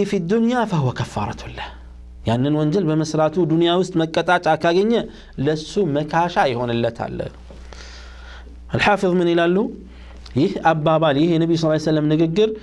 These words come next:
ሰዎች በወንጀላቸው ዱንያ ላይ እርምጃ ከተወሰደባቸው መካሻ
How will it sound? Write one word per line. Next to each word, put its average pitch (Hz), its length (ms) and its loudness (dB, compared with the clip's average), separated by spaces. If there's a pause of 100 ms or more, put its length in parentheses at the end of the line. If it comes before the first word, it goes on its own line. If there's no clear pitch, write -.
(440)
ሰዎች 202 400 4
በወንጀላቸው 185 720 2
ዱንያ 180 300 2
ላይ 175 120 4
እርምጃ 185 340 2
ከተወሰደባቸው 190 960 2
መካሻ 185 420 2